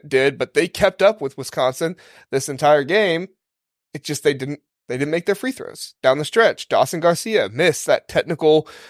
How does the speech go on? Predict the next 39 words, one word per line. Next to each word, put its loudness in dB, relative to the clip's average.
free 0
throw 0
to, -6
to, -6
you -2
know, 0
give 2
them 0
a -2
little 0
bit, 0
was -2
it -16
to -12
give 0
them -4
the -4
lead 0
or -2
push -12
them -6
closer? 0
I 2
can't -4
remember -4
if -6
it -4
was -8
to, -2
I 0
think -2
it -2
was -2
to -14
give -2
them -10
the -10
lead, -4
but -6